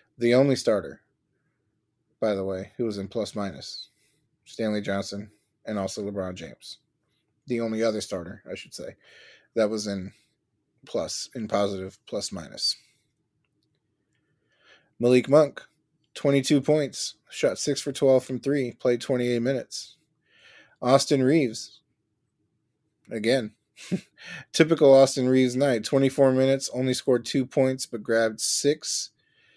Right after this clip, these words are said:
five rebounds, four of them offensive, six rebounds, blocked a shot, got a steal.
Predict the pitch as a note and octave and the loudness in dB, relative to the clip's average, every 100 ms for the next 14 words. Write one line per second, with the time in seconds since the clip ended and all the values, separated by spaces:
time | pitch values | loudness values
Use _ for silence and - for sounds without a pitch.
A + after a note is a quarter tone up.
0 | _ _ - C3 D3 D3 D3+ C3 C3 C#3 | _ _ 0 6 8 8 4 2 4 6
1 | C3+ C#3 - B2+ B2+ B2 A#2 A#2+ - C3 | 6 2 0 4 6 4 0 -2 -2 -2
2 | A#2+ C3+ C#3 - C3 A#2+ A#2+ A#2+ A#2+ A#2+ | -2 -6 -4 -2 -2 -2 -2 -2 -2 -4
3 | A#2+ B2+ G#2+ A#2+ - - C3 A#2 - G#2 | -4 -4 -2 -2 -4 -4 -2 -2 -4 -6
4 | A2 - B2 A#2+ B2 | -6 -4 -2 -2 -4